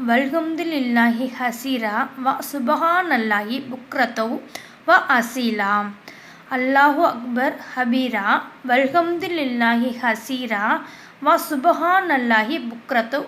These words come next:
வ அசீலா. அல்லாஹு அக்பர் ஹபீரா வல்ஹம்துலில்லாஹி ஹசீரா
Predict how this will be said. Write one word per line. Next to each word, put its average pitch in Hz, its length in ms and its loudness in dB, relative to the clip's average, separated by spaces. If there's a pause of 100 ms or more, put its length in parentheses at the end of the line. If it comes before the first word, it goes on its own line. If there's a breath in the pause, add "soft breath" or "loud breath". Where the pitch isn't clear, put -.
வ 285 220 2
அசீலா. 226 600 0 (760 loud breath)
அல்லாஹு 277 520 2 (120)
அக்பர் 233 560 0 (560 loud breath)
ஹபீரா 262 520 0 (640 loud breath)
வல்ஹம்துலில்லாஹி 302 1200 2
ஹசீரா 247 640 -2